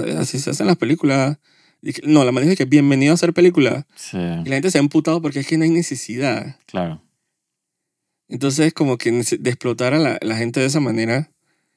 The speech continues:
Speaker 2: Sí, tú, o sea, es, es, planea bien tu mierda, coño.
Speaker 1: Entonces,
Speaker 2: Ah,
Speaker 1: exacto,
Speaker 2: no,
Speaker 1: planéalo
Speaker 2: no, no,
Speaker 1: bien.
Speaker 2: o sea, no invente,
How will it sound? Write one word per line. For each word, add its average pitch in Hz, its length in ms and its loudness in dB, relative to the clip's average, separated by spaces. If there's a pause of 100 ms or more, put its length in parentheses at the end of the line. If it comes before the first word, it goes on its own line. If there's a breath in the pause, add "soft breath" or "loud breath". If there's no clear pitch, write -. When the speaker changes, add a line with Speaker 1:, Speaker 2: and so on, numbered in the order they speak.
Speaker 2:
Sí, 202 300 2
tú, 123 140 -2
o 110 60 0
sea, 101 320 0
es, 107 180 0 (120)
es, 92 160 -8
planea 104 400 0
bien 139 200 0
tu 190 100 -2
mierda, 185 440 -2
coño. 151 360 -10 (520)
Speaker 1:
Entonces, 120 440 0
Speaker 2:
Ah, - 40 -4
Speaker 1:
exacto, 135 260 2
Speaker 2:
no, 113 60 -4
Speaker 1:
planéalo 156 380 4
Speaker 2:
no, 131 60 4
no, 135 60 2
Speaker 1:
bien. 131 320 2
Speaker 2:
o 151 60 -8
sea, 120 120 0
no 120 140 -2
invente, 180 480 0